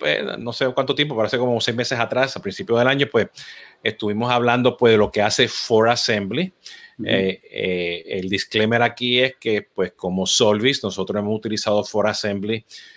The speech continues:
Speaker 1: en varias, este, universidades y, este, y, y clientes que son de, en, en el sector financiero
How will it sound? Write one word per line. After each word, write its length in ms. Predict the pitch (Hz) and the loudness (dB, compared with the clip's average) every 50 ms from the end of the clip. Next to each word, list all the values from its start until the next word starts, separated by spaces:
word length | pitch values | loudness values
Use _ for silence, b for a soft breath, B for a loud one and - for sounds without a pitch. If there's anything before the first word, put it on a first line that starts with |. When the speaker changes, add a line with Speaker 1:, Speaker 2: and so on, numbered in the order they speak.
| B B B _ | B B B _
Speaker 1:
en 160 | - 92 90 | -6 -2 0
varias, 360 | 98 98 101 107 113 107 120 117 | 0 0 2 2 2 0 0 -4
este, 220 | 110 - _ 110 104 | -6 -4 _ -2 -2
universidades 840 | 107 110 107 107 107 - 113 104 101 104 107 110 113 113 110 107 117 | 0 0 0 0 0 -2 0 2 2 4 4 4 2 2 0 -2 -2
y, 140 | 110 107 101 | -4 -4 -6
este, 540 | 87 - _ - 92 90 92 82 - - _ - | -6 -6 _ -4 -2 -2 -2 -4 -8 -12 _ -8
y, 220 | 110 101 101 98 - - - | -8 -8 -8 -10 -14 -20 -12
y 260 | 127 113 101 95 95 | -8 -6 -6 -6 -6
clientes 440 | - 113 107 104 104 101 - - 120 | -4 -4 -2 0 -2 -2 -2 -4 -2
que 100 | - 90 | -2 -2
son 260 | - - 110 110 117 | -2 0 0 -2 -2
de, 340 | 107 113 104 95 90 87 87 - | 0 0 0 0 -2 -4 -8 -8
en, 260 | - 95 92 90 87 85 | -8 -6 -6 -6 -8 -10
en 80 | 82 - - - | -14 -18 -14 -14
el 120 | 92 90 | -12 -10
sector 280 | - 95 - - 98 92 | -8 -10 -8 -8 -8 -6
financiero 720 | - 120 120 123 120 - - 110 98 98 131 165 160 | -4 -4 -4 -2 -2 -2 -2 0 2 2 2 0 -2